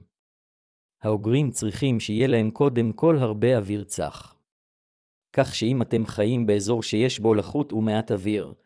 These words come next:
עליכם לספק לאוגרים אוויר בדרך כלשהי. לחצו כאן ותגלו איך תוכלו לעשות זאת מבלי לפגוע באוגרים שלכם.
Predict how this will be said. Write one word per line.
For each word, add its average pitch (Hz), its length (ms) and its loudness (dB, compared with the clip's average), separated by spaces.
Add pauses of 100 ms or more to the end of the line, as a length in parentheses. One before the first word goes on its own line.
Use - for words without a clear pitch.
(280)
עליכם 107 400 -2
לספק 147 580 0
לאוגרים 117 540 2
אוויר 139 320 -2
בדרך 127 500 0
כלשהי. - 560 -2 (1000)
לחצו - 420 -4
כאן 135 220 2
ותגלו 117 460 2
איך 131 180 0
תוכלו 147 360 0
לעשות 120 420 2
זאת 123 340 2
מבלי 113 360 0
לפגוע 131 460 2
באוגרים 110 500 4
שלכם. 87 480 -6